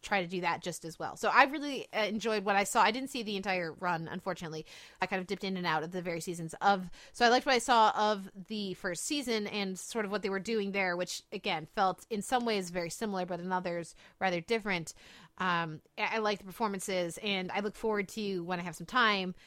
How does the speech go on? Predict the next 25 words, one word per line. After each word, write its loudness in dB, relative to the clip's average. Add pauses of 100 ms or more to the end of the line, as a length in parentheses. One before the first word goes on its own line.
(220)
should 2
that 2
<laughs> -
ever 4
happen, 6
hashtag -2
peak -12
T -4
V, 2 (600)
um, 8 (560)
I 6
look 4
forward 6
to -4
going 4
back. 6
And 0
it's -2
just -6 (180)
nice 0
to -8
see 4
Andrew 4
Lincoln -2 (460)
speak 2